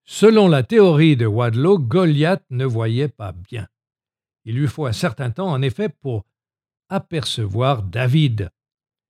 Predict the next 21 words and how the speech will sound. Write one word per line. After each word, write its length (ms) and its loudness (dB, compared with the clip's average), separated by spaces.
Il 140 -2
lui 100 2
demande 320 4
de 80 2
venir 360 2
plus 200 -2
près. 420 -2
Il 160 -2
lui 140 2
dit, « 300 0
Tu 100 -8
viens 260 2
à 80 4
moi 200 2
avec 220 0
des 120 4
bâtons », 560 0
alors 280 -6
que 80 -10
David 420 -4
n'a 200 -4